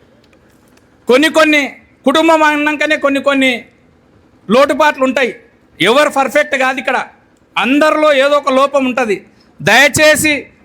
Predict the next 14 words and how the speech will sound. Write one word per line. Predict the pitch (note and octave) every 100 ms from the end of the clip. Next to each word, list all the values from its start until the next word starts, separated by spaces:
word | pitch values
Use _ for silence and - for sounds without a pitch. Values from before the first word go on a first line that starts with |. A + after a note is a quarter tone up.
| -
వాటిని | F3+ A#3 C4+ C#4+
ప్రామాణికంగా | C#4+ B3 A#3+ C#4+ D4 D4 C#4+ C#4+ C4+
పెట్టుకొని | B3 A#3+ C4 C4
మన | B3 A#3
కార్యకర్తలు | A#3+ A#3+ C4 C4+ B3+ B3+
కానీ | B3 B3
నాయకులు | A#3 A#3 B3 B3 A#3+
కానీ | A#3 A#3 A#3+ _ _ -
మనసులో | F3+ B3 C4+ D#4 D4+
ఏమన్నా | C#4+ C#4 C4 B3+
ఉంటే | B3 C4+ C4 - _ _ -
జరిగిన | D#3 A3+ C#4 D#4
పొరపాట్లకు | C#4+ C4 C4 C#4 C#4 C#4 C4+
అన్నిటికీ | A#3+ C4+ C#4 B3 C4